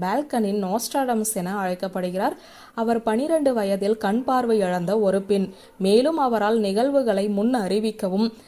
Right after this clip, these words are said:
கண்ணுக்கு தெரியாத சக்திகளுடன் தொடர்பு கொள்ளவும் முடியும். ஆயிரத்தி தொள்ளாயிரத்தி பதினொன்னாம் ஆண்டு ஜனவரி முப்பத்தி ஒன்னாம் தேதி பிறந்த இந்த கண் தெரியாத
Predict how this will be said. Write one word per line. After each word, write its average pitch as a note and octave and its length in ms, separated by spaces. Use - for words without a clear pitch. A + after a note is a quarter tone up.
கண்ணுக்கு D#4 420
தெரியாத B3 380
சக்திகளுடன் G3+ 760
தொடர்பு G3+ 400
கொள்ளவும் F#3+ 400
முடியும். F#3+ 280
ஆயிரத்தி G#3 320
தொள்ளாயிரத்தி C#4+ 420
பதினொன்னாம் A#3 640
ஆண்டு G3 180
ஜனவரி F#3+ 460
முப்பத்தி C4+ 360
ஒன்னாம் G3 320
தேதி F#3+ 320
பிறந்த F#3 280
இந்த F#3+ 140
கண் A3 240
தெரியாத A3 420